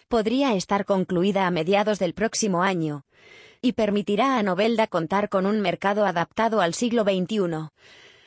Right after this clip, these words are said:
sostenible y digitalizado, dando forma a un proyecto de futuro en el que todos tenemos que trabajar, con consenso y diálogo, buscando siempre el interés general.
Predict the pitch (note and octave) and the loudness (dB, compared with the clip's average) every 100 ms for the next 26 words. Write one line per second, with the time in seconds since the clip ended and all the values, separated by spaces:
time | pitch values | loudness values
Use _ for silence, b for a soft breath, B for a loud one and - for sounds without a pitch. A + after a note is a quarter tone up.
0 | B - A3 - G3 A3+ A#3+ A3+ G3 G#3 | B -2 -2 -2 -2 0 2 0 0 -2
1 | A3 G3 F#3+ F3+ A3+ A3 F3 D3+ - _ | -2 -2 -2 -2 -2 0 0 -4 -8 _
2 | F#3 A#3 A#3+ A3+ A3+ G#3+ F#3+ F3+ G#3 F#3+ | -2 0 0 0 0 2 2 2 0 -2
3 | F3 G3+ - G#3+ F#3+ - D#3+ G#3+ A3+ G3+ | -2 -2 -2 -2 -2 -4 -4 -2 0 2
4 | F#3 F3 F#3+ A3 G#3+ A3 - F#3+ G3 G3+ | 0 0 -2 0 0 -2 -2 0 0 0
5 | G3 - G#3 F#3 D#3+ G3 F3+ D#3 - B | -2 -4 -4 -2 -4 -2 -4 -6 -14 B
6 | B B B B A#3+ A3+ G#3 G3+ - A#3+ | B B B B -2 0 0 0 0 0
7 | A#3 B3 G3+ F#3+ F#3 F3 E3 E3 E3 - | 0 0 0 2 2 0 0 -2 -4 -12
8 | - G#3 G#3 - B3 G#3+ - A#3 G#3+ G#3 | -4 -2 -2 -2 0 0 0 0 0 0
9 | G3 G3 F#3+ E3+ G#3 - F#3 D#3+ D3+ C#3 | 2 0 0 -2 -4 -4 -4 -2 -4 -8
10 | C#3 | -12